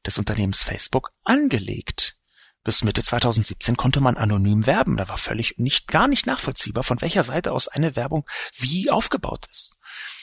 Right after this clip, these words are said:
Ich halte das für nicht nur ein unabsichtliches Vergehen, sondern für eine absichtliche und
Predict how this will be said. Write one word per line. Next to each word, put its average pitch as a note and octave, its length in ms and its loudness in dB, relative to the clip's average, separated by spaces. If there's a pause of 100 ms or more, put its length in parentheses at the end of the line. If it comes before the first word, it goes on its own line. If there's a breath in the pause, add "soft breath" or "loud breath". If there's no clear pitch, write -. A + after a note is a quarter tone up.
(640 loud breath)
Ich - 180 0
halte G2 180 0
das - 460 4 (260)
für G#2 540 0
nicht C3 200 4
nur A#2+ 160 4
ein G2+ 220 2 (640)
unabsichtliches - 960 0
Vergehen, C#3+ 640 -2 (380 loud breath)
sondern A#2+ 320 2
für - 160 -2
eine G2+ 200 -2 (300)
absichtliche G3 880 0
und - 160 -2